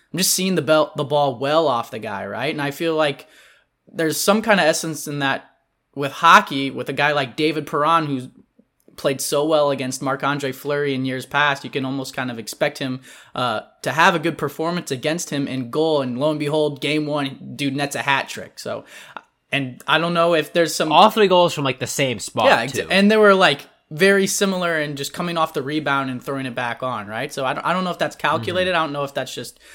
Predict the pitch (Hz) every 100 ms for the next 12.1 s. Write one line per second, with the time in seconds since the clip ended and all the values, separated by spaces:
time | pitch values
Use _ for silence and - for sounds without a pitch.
0 | - - 120 117 - 156 151 135 113 131
1 | 135 135 139 - 143 131 135 131 - -
2 | 151 139 135 143 135 135 127 131 - 120
3 | 131 - 127 123 127 127 123 120 - _
4 | _ _ - - - - 127 120 120 127
5 | 127 127 151 143 147 147 151 151 220 156
6 | 107 - 143 - - 151 156 170 165 -
7 | _ _ - 160 156 196 202 202 175 147
8 | 170 185 160 156 147 135 127 147 156 147
9 | 135 131 127 127 - _ - 139 131 131
10 | 127 - 135 143 _ _ - 147 170 147
11 | 151 139 143 143 127 131 143 143 - 139